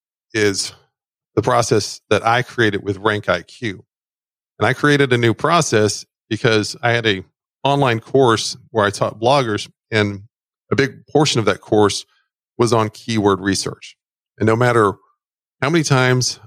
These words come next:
I updated the video modules, trying to make them as simple as possible, there were still fifty percent of my students that threw in the towel and just said, "The keyword tool is just too complicated to understand."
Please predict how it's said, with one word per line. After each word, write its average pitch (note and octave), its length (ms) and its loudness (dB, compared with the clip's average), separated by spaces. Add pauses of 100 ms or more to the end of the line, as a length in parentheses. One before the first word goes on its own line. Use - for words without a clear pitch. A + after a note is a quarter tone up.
I F#2 120 -2
updated A2+ 640 0
the F2+ 80 0
video A2+ 340 2
modules, A#2 580 0
trying G#2 200 -2
to G2+ 40 0
make G2 180 -2
them F2+ 200 -8
as E2+ 80 -12
simple A#2 300 -2
as A#2+ 120 0
possible, F#2 640 -6 (760)
there G#2 80 0
were A2 60 4
still C#3+ 300 2
fifty C3 400 -4
percent A2+ 360 0
of G#2+ 60 0
my F#2+ 80 0
students G2 680 -2 (200)
that - 180 -4
threw A#2+ 160 4
in A2+ 80 2
the G#2 80 2
towel F2 460 -2
and G2 100 -14
just F2 200 -8
said, F#2 260 -4 (540)
"The - 80 0
keyword B2+ 420 2
tool G#2+ 320 2
is F#2 120 -4
just - 280 -6 (140)
too A#2 180 0
complicated G2+ 680 -2
to - 120 -12
understand." G2 560 -4